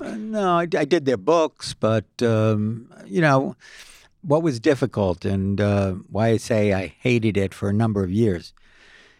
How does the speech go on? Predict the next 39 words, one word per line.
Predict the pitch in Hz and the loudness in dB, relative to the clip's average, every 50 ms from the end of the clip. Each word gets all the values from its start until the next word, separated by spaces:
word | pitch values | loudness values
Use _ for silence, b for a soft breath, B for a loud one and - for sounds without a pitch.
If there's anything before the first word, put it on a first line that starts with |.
| b b - - - | b b -20 -18 -10
it's | - 120 - - - | -8 -8 -8 -8 -10
something | - - 139 143 143 - 156 143 139 | -4 -2 0 0 0 0 0 2 2
you | 131 127 110 | 2 0 0
couldn't | - - - 135 131 123 127 120 117 - | -2 -2 0 0 0 2 0 -4 -4 -4
learn | 110 110 117 117 117 113 110 107 101 95 | -2 0 2 2 2 2 2 0 0 -2
fast. | - - - 107 104 98 90 82 78 - - - - - - - | -6 -6 -4 -2 0 0 -2 -4 -6 -8 -12 -14 -14 -14 -16 -16
It's | - - - - - - - - | -14 -14 -16 -16 -14 -14 -12 -6
no | - 113 117 | -2 0 0
matter | 117 120 117 113 104 | 2 2 0 0 0
how | 82 95 123 127 | 0 0 0 2
much | 139 143 135 - - - | 2 2 0 -2 -4 -6
you | 110 | -6
tried | - - - - 127 113 107 110 110 110 110 107 104 104 - - b b b b b b b b b b b b _ | -8 -8 -4 -2 0 0 2 2 2 2 2 0 0 -2 -6 -14 b b b b b b b b b b b b _
to | - 107 104 | -6 -4 -4
look | 104 107 120 131 120 - | 0 2 2 2 2 2
at | 139 123 - | 0 0 0
something | - - 135 123 117 - - 120 120 120 117 113 | 0 0 0 0 0 0 0 0 2 2 2 2
and | 107 95 87 | 0 -2 -4
study | - - - - - 120 117 120 113 120 113 107 110 | -8 -14 -18 -4 0 0 2 2 2 2 2 2 2
it | 107 107 98 95 | 2 0 0 -2
and | 92 90 90 - | -4 -6 -6 -8
think | - - 117 110 101 - | -6 -2 -2 -2 -2 -2
you | 117 107 | -2 0
knew | 101 101 104 107 107 107 113 123 131 131 131 131 | 0 0 -2 -2 -2 0 0 2 4 4 4 2
what | 123 120 117 | 2 0 0
it | 123 113 | -2 -4
was | 101 107 117 117 113 113 113 101 - | -2 -2 0 0 2 0 -2 -4 -4
the | - 104 | -6 -4
next | 104 117 113 - - | -2 -2 -4 -6 -4
time | - 131 117 113 110 | -2 0 0 0 0
you | 101 92 | -2 -4
saw | - - - 117 113 113 | -4 -2 0 2 2 2
it | 107 | 2
in | 104 95 | 0 -2
terms | - - 120 110 101 - | -2 -2 -2 -2 -2 -4
of | 98 - | -8 -8
price | - 113 113 110 107 104 - - - | -2 0 0 2 0 0 -2 -4 -8
and | 107 | -10
quality, | - - 123 120 120 113 104 98 87 90 92 98 107 | -6 0 0 2 2 2 0 -2 -2 -4 -6 -6 -8